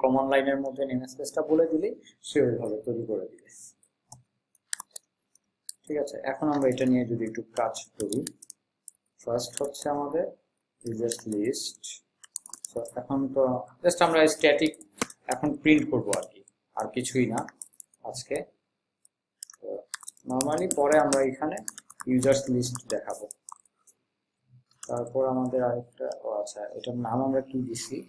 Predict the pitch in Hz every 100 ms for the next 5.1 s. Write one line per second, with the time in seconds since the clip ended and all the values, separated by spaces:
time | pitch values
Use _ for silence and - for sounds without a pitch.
0 | _ 135 127 - - - - - - -
1 | - - - - - - - - _ _
2 | 107 101 - 120 - 123 123 123 117 117
3 | 131 139 - 143 - - 147 139 160 -
4 | - - - - _ _ _ 127 127 123